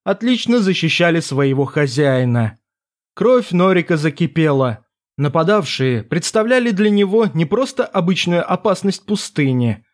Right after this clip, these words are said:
Во многих смыслах они стали для него сейчас противниками, на которых можно излить все свое разочарование и ярость.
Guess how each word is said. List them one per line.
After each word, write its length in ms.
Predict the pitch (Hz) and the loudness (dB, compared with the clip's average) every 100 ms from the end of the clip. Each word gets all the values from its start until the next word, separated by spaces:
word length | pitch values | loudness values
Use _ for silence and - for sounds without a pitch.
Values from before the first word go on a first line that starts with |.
| _ _ _ | _ _ _
Во 120 | 175 220 | -2 2
многих 320 | 277 220 214 | 2 0 0
смыслах 520 | 247 262 - 139 - | 0 0 0 -2 0
они 200 | 135 226 | 0 2
стали 320 | 208 233 226 | 0 0 0
для 180 | 220 202 | 2 2
него 240 | 208 202 | 2 2
сейчас 440 | 233 208 185 214 202 | -2 -2 0 -2 -2
противниками, 1000 | - 202 240 214 156 135 135 123 110 - _ _ | -2 -2 0 0 0 0 -2 -2 -4 -6 _ _
на 80 | 208 | -2
которых 380 | 220 226 269 185 | 0 0 0 2
можно 300 | 202 185 185 | 2 2 -2
излить 640 | - 151 139 170 214 - _ _ - | -2 -4 0 0 0 -4 _ _ -6
все 180 | - | -2
свое 340 | 285 233 226 226 | 0 0 2 2
разочарование 920 | 208 170 - 151 143 185 208 190 185 | 0 -2 -2 0 2 2 2 0 -2
и 120 | 156 | -2
ярость. 720 | 143 143 143 131 117 - - | 0 2 2 0 -2 -6 -14